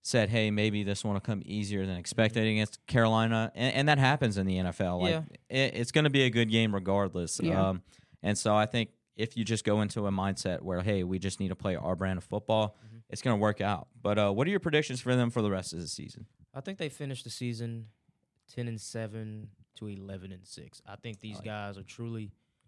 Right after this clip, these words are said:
Speaker 2: bought into this team. It's kinda hard not to be with the way that they've been trending on social media the
Speaker 1: Mm-hmm.
Speaker 2: past couple of weeks. And they have a quarterback.
Speaker 3: Mm-hmm.
Speaker 2: You know, if you have a quarterback, you have a puncher's chance.
Speaker 1: That's your start,
Speaker 2: I,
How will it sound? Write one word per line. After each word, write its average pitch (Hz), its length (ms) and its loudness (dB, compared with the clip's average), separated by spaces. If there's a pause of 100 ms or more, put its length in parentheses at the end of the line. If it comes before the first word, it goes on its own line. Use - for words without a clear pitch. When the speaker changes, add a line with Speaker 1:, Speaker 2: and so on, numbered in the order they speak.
(320)
Speaker 2:
bought 127 260 -4
into 120 280 -8
this 117 200 -8
team. 120 280 -6
It's 95 100 -12
kinda 110 200 -6
hard 107 240 -6
not 104 260 -10
to 101 60 -20
be 98 200 -16
with 95 160 -16
the 101 80 -20
way 98 160 -14
that 92 140 -18
they've 98 200 -12
been 95 180 -18
trending 98 560 -14
on 92 80 -20
social 98 340 -14
media 92 240 -20
the 95 40 -20
Speaker 1:
Mm-hmm. 107 120 -8
Speaker 2:
past 98 220 -8
couple 98 240 -16
of 95 60 -20
weeks. 95 300 -20 (720)
And 123 160 -6
they 143 100 2
have 170 160 -2
a 143 60 -6
quarterback. 135 500 -8 (240)
Speaker 3:
Mm-hmm. 202 140 4
Speaker 2:
You 180 80 -4
know, 107 140 -8
if 101 180 -12
you 143 100 0
have 156 140 -2
a - 40 -10
quarterback, 160 600 -8 (840)
you 127 120 -4
have 131 160 0
a 110 60 -12
puncher's 107 380 -10
chance. 110 140 -8
Speaker 1:
That's 110 140 -2
your 120 80 0
start, 104 300 2
Speaker 2:
I, 117 100 -4